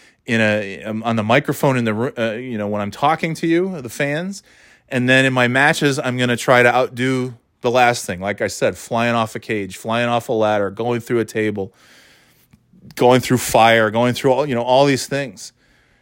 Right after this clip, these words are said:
And it's like, "That's great, man, but, like, if you're still not really," you know, Mick Foley did all that stuff too and had an incredible emotional connection and still does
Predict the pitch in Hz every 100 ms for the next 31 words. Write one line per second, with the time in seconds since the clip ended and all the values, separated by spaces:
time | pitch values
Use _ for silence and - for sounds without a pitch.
0 | _ _ _ _ _ _ - 139 135 143
1 | 135 160 - 151 165 165 120 120 120 123
2 | 117 113 - 113 - - - - - 104
3 | - 113 - - 135 131 127 123 123 123
4 | 117 - _ _ _ _ 120 120 117 113
5 | 117 170 - 170 175 156 139 127 123 127
6 | - 131 110 - 147 127 123 110 127 123
7 | 123 127 117 - 160 151 123 - 117 117
8 | 135 - 127 113 117 120 - 101 101 104
9 | - 135 123 127 120 104 101